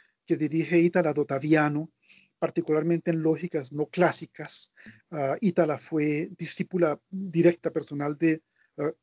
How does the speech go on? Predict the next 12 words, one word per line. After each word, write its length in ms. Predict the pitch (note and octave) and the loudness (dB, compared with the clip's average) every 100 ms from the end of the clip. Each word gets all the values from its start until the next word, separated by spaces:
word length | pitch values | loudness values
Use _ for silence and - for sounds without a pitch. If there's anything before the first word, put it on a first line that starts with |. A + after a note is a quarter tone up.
| _ | _
ah, 240 | E3 C#3 C#3+ | -2 0 0
de 180 | D#3+ C#3+ | 0 0
Newton 280 | D#3 E3 D3 | 2 0 0
da 100 | B2+ | 2
Costa. 440 | D#3 D3+ - G#3 - _ _ _ _ _ _ - _ - - - _ | 2 2 -4 -12 -14 _ _ _ _ _ _ -14 _ -18 -16 -18 _
Hay, 400 | E3 G#3+ B3 C4 _ _ - | 4 4 4 -2 _ _ 0
y 80 | E3+ | 4
lo 100 | E3+ | 4
digo 200 | E3+ - | 2 0
con 160 | E3 | -2
afecto, 640 | C3 - F3+ - F#3 F3+ - _ _ _ _ _ _ | -2 -4 -4 -4 -6 -6 -8 _ _ _ _ _ _
un 300 | G#3+ F#3+ | -4 -2